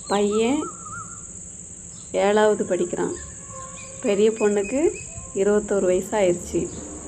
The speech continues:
இப்போ வந்து நம்ம பார்ட் ஃபோர் பார்த்துக்கிட்டு இருக்கோம். இனிமே வர கதையை பார்ட் ஃபைவ்ல பார்க்கலாம். கதை பிடிச்சிருந்தா மறக்காம நம்ம சேனலை சப்ஸ்கிரைப் பண்ணுங்க, சப்போர்ட் பண்ணுங்க.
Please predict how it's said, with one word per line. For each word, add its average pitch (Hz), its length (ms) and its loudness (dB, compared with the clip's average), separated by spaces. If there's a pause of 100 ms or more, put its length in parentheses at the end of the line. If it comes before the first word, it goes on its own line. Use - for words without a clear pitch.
(580)
இப்போ 202 260 6
வந்து 196 280 8
நம்ம 220 220 8
பார்ட் 202 420 4 (840)
ஃபோர் 233 280 8
பார்த்துக்கிட்டு 185 420 4
இருக்கோம். 214 400 4 (580)
இனிமே 262 500 8
வர 208 300 6
கதையை 190 640 4 (440)
பார்ட் 208 440 0 (400)
ஃபைவ்ல 208 380 8
பார்க்கலாம். 190 540 4 (380)
கதை 254 260 6
பிடிச்சிருந்தா 214 640 4 (100)
மறக்காம 208 500 4
நம்ம 190 180 6
சேனலை 190 500 2 (300)
சப்ஸ்கிரைப் 196 440 -2
பண்ணுங்க, 196 460 4 (1400)
சப்போர்ட் 220 340 2
பண்ணுங்க. 202 540 6